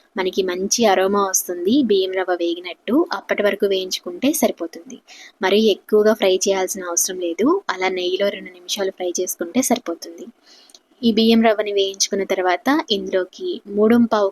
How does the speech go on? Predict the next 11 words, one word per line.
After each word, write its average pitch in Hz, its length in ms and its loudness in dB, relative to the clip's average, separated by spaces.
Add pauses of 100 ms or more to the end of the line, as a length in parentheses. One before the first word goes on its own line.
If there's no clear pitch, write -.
కప్పులు 185 380 2
వాటర్ని 180 400 0
వేసుకోవాలి. 190 540 -4 (1160)
చూసారు 196 360 0
కదా, 220 140 2 (200)
ఈ 202 120 -2
విధంగా 185 380 -2 (360)
పెద్ద 185 160 -2 (100)
కప్పుల 208 360 0
కొలతతో 190 400 0 (220)
మూడుంపావు 202 480 0